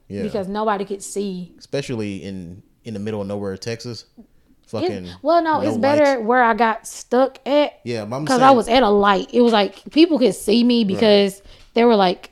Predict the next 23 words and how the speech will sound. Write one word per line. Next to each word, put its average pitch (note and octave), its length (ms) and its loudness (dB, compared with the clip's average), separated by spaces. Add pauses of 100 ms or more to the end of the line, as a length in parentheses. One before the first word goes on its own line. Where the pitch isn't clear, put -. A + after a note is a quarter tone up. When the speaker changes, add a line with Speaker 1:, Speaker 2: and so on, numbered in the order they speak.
(120)
Speaker 2:
buildings G#3+ 460 4
and G#3+ 100 -2
stuff. G#3 300 0
Speaker 1:
Yeah. G3 280 -8
Speaker 2:
But G#3 140 0
if G#3+ 80 0
somebody A#3+ 320 0
wasn't G#3 400 -2
paying G#3+ 220 -4
attention, A#3+ 480 -4
without G3 200 -2
Speaker 1:
Right. - 60 -10
Speaker 2:
those G3 220 -4
lights G#3 260 0
flashed, G3+ 260 -4
somebody G#3 280 -4
coulda, F#3 320 -6 (100)
you G3+ 140 -8
know. G3 60 -10
Speaker 1:
Right. F#3 200 -14 (440)
No, B2 160 -6
I'm C3 40 -10
talking D3+ 140 -8